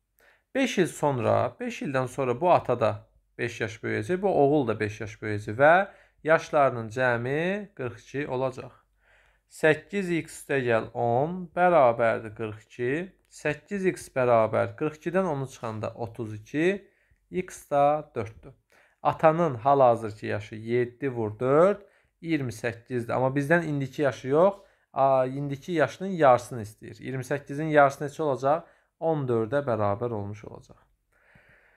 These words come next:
On birinci sual. Verilmiş sıranın medianı ilə ən böyük fərqinin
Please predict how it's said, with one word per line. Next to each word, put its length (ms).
On 220
birinci 320
sual. 380
Verilmiş 540
sıranın 380
medianı 520
ilə 280
ən 280
böyük 300
fərqinin 500